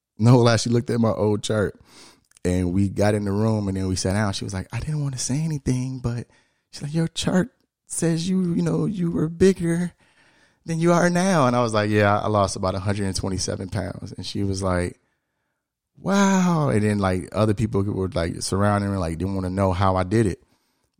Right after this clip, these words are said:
you know, and I, and I, you know, gave them a snippet about how I, uh, lost the weight, have, I've kept it off. And, uh, coming up next month, it'll be three years since I've had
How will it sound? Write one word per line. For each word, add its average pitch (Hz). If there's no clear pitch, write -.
you 95
know, 95
and 95
I, 87
and 85
I, 85
you -
know, 113
gave 107
them 104
a 98
snippet 107
about 95
how 95
I, 95
uh, -
lost 92
the 98
weight, 92
have, 87
I've -
kept 95
it 92
off. 92
And, 85
uh, -
coming 127
up 127
next 110
month, 135
it'll 101
be 110
three 127
years 127
since 98
I've 92
had 85